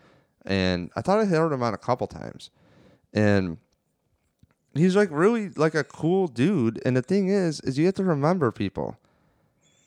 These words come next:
you're talking about a team, and when you watch the rest of the league and actually are open to watching the rest of the league, you realize how fucked up the Bills are.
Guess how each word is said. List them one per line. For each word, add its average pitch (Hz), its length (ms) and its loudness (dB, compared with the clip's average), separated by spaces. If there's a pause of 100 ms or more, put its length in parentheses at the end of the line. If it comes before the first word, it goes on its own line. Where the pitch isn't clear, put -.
(840)
you're 165 200 2
talking 226 440 0
about 98 520 0 (260)
a 98 100 0
team, 156 720 -4 (920)
and 101 240 0
when 107 100 0
you 185 140 2
watch 180 340 -2
the 98 140 -2
rest 110 320 -2
of 101 100 -8
the 95 60 -8
league 107 520 -4 (140)
and 95 240 -6
actually 98 580 -6 (280)
are 76 160 -8 (180)
open 101 300 -4
to 107 100 -6
watching 104 360 -2
the 104 60 -6
rest 104 280 -4
of 98 60 -8
the 98 60 -6
league, 98 360 -2 (840)
you 113 140 0
realize 170 400 4
how 151 200 2
fucked - 560 -4
up 127 200 0
the 98 80 -6
Bills 95 320 0
are. 71 320 -8